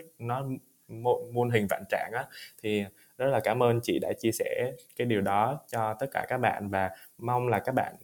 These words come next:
sau khi nghe cái tập này thì, ừm, tụi mình cũng sẽ không nói rõ cụ thể là các bạn có thể làm gì, nhưng mà mỗi người cũng có thể tự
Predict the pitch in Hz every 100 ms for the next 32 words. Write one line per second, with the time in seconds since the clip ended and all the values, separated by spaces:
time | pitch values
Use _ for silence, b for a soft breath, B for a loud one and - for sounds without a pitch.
0 | - - 120 117 117 117 113 131 - 101
1 | 104 98 95 98 95 95 B B 120 113
2 | 110 104 117 117 113 110 104 - 135 147
3 | 135 135 160 - 120 123 143 - 107 113
4 | - 131 139 104 - 131 - - - -
5 | 147 120 120 117 101 101 95 107 113 95
6 | B B - 131 139 113 - 92 131 -
7 | - 104